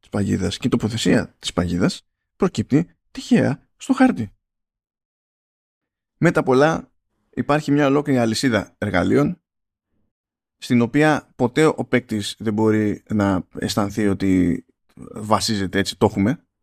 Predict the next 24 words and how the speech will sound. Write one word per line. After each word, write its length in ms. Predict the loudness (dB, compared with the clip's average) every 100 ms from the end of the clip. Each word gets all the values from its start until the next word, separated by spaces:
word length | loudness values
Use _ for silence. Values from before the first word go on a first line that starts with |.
| _ 0
εντάξει. 440 | 0 2 -2 -2 _ _ _ _ _ _ _
Ξέρει 320 | -4 0 2 4
όμως 400 | 2 0 -6 _
επίσης 580 | -6 -2 -4 -4 -8 -2
πάντα 400 | 0 0 -2 -4
ότι 420 | -6 -2 0 -2 0
έχει 260 | 0 0
επιλογές 720 | -2 2 2 2 2 0 -6 _ _ _ _
διαφορετικές 880 | -6 -2 0 0 0 0 0 -2 _ _
μπροστά 340 | -4 0 2 2
του. 100 | _ _ _ _ _ _ -4
Έχει 180 | -2 0
σημασία 440 | 2 0 2 2
να 140 | 2 0
προσέχει 500 | -2 -4 -2 -2 -2
σε 100 | -2
κάθε 240 | -2 -2
περίπτωση 400 | -2 -4 -6 -6
τι 80 | -4
μπορεί 220 | 0 2
να 160 | 0 -2
βρει 300 | -6 -8 _
πού. 360 | 2 2 2 _ _ _ _
Ε, 280 | -2 2 2